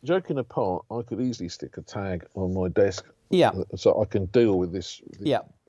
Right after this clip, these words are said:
Speaker 2: absolutely. It would
Speaker 1: button
Speaker 2: solve
Speaker 1: play.
Speaker 2: that socket, and, um, yeah, absolutely.
Speaker 1: Although, can it
Speaker 2: Absolutely.
Speaker 1: communicate with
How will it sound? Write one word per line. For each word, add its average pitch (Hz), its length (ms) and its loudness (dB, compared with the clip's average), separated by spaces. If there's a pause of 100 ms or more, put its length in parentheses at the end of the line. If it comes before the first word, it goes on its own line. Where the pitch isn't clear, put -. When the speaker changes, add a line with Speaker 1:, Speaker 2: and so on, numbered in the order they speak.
(200)
Speaker 2:
absolutely. 120 680 2
It - 40 2
would - 80 4
Speaker 1:
button - 120 0
Speaker 2:
solve 147 340 2
Speaker 1:
play. 123 100 2
Speaker 2:
that - 140 -4
socket, 127 540 0
and, 135 440 0
um, 131 380 2 (600)
yeah, 135 300 -2
absolutely. 135 640 0
Speaker 1:
Although, 208 320 -2
can 190 180 -6
it 160 60 0
Speaker 2:
Absolutely. 180 340 -2
Speaker 1:
communicate 78 220 -6
with 80 100 -6